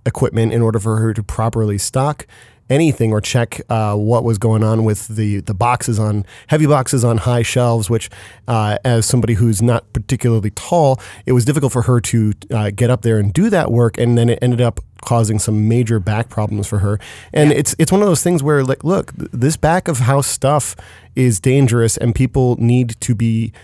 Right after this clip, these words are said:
Speaker 1: uh, able to have, like, a buddy there to spot them, uh, and just it's, it's, it's always, these kinds of problems often are resulting from, uh, employers chronically understaffing and pushing more and more,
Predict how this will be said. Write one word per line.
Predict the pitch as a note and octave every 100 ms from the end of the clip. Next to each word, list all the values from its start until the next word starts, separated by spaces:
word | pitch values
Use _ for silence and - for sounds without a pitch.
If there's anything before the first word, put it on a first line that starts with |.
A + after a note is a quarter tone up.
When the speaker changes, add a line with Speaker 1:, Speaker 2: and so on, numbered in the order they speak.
| - -
Speaker 1:
uh, | - A#2 A2
able | - C3
to | A#2+
have, | G2+ A#2+ A2+
like, | A2
a | G#2
buddy | B2 B2+
there | A#2 A2
to | G#2
spot | - - F3+ -
them, | F3 F3 F3 - - -
uh, | - C3 A#2+ A#2+
and | D#3+ E3+ C#3+
just | B2+ D#3+ - -
it's, | D#3 -
it's, | C#3 - - -
it's | C#3 -
always, | C#3+ D3+ C3+ A2+ - - -
these | A#2+ D#3+
kinds | - D#3+ D3
of | C3
problems | - C3+ B2 B2+ -
often | A2+ C#3+ C#3+
are | C3
resulting | A#2+ A2+ A#2+ A#2 A#2
from, | G#2 A2+ A2 G#2+ - - -
uh, | A#2 A2+
employers | A#2 C3+ B2+ A#2+
chronically | - - C3+ C#3+ - B2+ A#2+
understaffing | A#2+ A#2 A2+ - A#2+ A2 A2+ A#2 G#2+ G#2 - - -
and | B2+ A#2+ -
pushing | D3+ - B2+ B2+ C3+
more | C3+ C#3+ C3+
and |
more, | B2 B2 A#2+ A#2